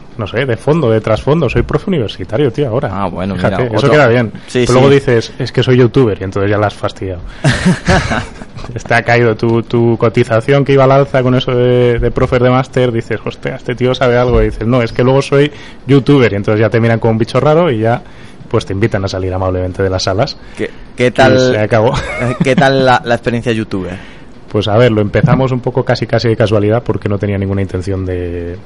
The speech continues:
Speaker 1: volver a escribir ni volver a hacer nada de esto del mundillo del periodismo. Me iba a centrar en ingeniería. Estamos haciendo ingeniería de carreras también, con unos cuantos cochecillos de carreras. Estamos haciendo también asesoría de marketing y lo de profe y tal y todas estas cosas.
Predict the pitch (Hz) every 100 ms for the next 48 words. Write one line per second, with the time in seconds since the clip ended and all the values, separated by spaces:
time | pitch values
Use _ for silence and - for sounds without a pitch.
0 | 117 110 104 107 104 - 107 127 131 120
1 | 120 117 110 104 117 113 107 104 110 -
2 | 113 110 113 113 107 113 107 113 135 131
3 | 117 107 113 113 107 104 113 101 110 113
4 | - 107 101 107 104 104 98 98 - -
5 | - 107 107 104 101 98 101 101 92 -
6 | 98 131 175 - - - - - - -
7 | - 104 98 107 101 98 92 104 - 101
8 | 104 101 98 123 127 107 110 104 104 104
9 | 101 104 98 90 87 92 85 117 139 -
10 | 113 120 120 117 107 101 98 95 - -
11 | 98 98 98 95 92 - 123 117 113 113
12 | 113 113 113 110 120 123 135 139